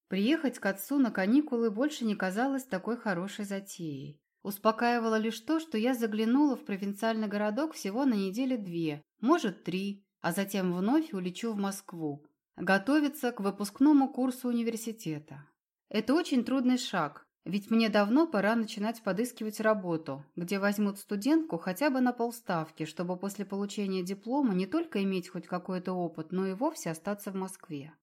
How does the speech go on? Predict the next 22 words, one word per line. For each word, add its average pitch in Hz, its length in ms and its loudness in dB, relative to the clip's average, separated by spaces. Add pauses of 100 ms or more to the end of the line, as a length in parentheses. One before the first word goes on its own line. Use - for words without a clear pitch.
(600)
Отец 262 480 0
уговорил 180 520 2
меня 240 260 4
погостить 196 580 -2
у 254 40 2
него, 208 440 0 (140)
и 202 120 -2
весомым 226 520 2
аргументом 214 580 2
стало 196 360 0
то, 269 180 0
что 208 220 -4
брата 214 340 0
почти 196 400 -6
месяц 233 480 -2
не 180 100 0
будет 202 340 -4
в 190 80 -12
городе. 151 640 -6 (380)
Уехал 196 540 0
в - 120 -12
командировку, 196 920 -2